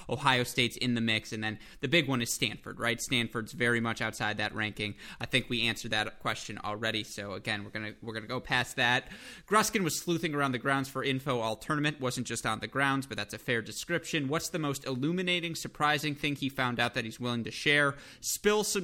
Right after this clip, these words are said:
tea. I'll say two things. A, no one can drink like a college tennis coach. Shout out to all of them.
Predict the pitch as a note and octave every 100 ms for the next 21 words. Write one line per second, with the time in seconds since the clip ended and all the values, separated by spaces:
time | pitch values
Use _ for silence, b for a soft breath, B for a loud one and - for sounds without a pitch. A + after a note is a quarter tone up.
0 | D#3+ - F3+ E3+ E3 b b b b -
1 | C#3+ E3 D3 F3+ E3+ D3+ G#2+ - - _
2 | D3+ E3 G3 G3+ - _ - C#3 C#3+ D#3+
3 | F3+ F3+ E3+ C3+ D#3 D3+ D3 C3+ C3 C#3
4 | C3+ - D3+ C3 - C3 B2 - - C3
5 | C3 C3 C3+ - B2 B2 B2+ A#2 A2+ A2+